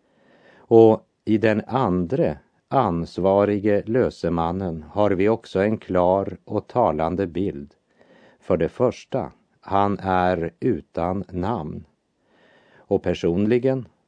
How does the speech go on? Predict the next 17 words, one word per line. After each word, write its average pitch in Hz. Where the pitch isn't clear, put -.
så -
tror 104
jag 90
att 101
han 78
representerar 90
lagen. 92
Lagen 104
kunde 101
inte 87
förlossa 101
oss. -
Det 127
var 107
omöjligt 95
för 113
lagen 82